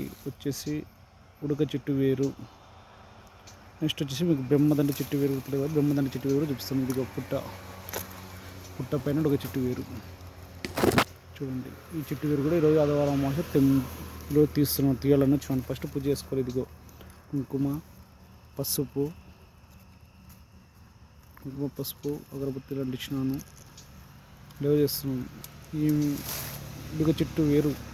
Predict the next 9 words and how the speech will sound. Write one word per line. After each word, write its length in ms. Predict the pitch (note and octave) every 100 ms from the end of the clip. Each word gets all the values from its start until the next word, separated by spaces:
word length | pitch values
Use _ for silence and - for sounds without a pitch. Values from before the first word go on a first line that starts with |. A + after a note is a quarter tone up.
| -
తీయడానికి 520 | D3 C#3 C#3 C#3 - D3+ C3+
మమ 160 | C#3+ D3+ D3 A2+ - -
కార్యసిద్ధి 640 | D3 D3+ - C3+ C3 D3 B2 - -
కురు 140 | D3 C#3+
కురు 140 | C#3+ C3
స్వహ 280 | C#3+ C#3 C3 - - - - - - - -
ఈ 40 | D3
మంత్రం 240 | C#3+ D3+ D#3
పదకొసారి 420 | C#3+ C#3+ C#3 C#3+